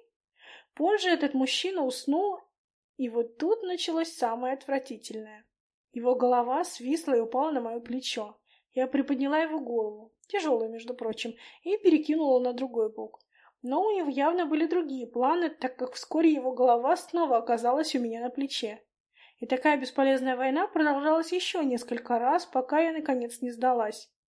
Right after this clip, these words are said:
Но, как видимо, зря, так как он начал пускать слюну во сне. Фу, как же это отвратительно!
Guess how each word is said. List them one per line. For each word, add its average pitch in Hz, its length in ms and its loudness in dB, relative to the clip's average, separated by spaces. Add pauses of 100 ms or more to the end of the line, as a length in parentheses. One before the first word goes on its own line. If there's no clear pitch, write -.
(680)
Но, 240 120 -6
как 262 200 -4
видимо, 302 420 0
зря, 254 520 -2
так 233 160 -8
как 240 200 -10
он 339 140 4
начал 339 320 0
пускать 277 460 -2
слюну 226 340 -8
во 233 140 -2
сне. 220 420 -10 (560)
Фу, - 320 -10
как 240 200 -6
же 285 80 4
это 311 120 2
отвратительно! 254 840 -2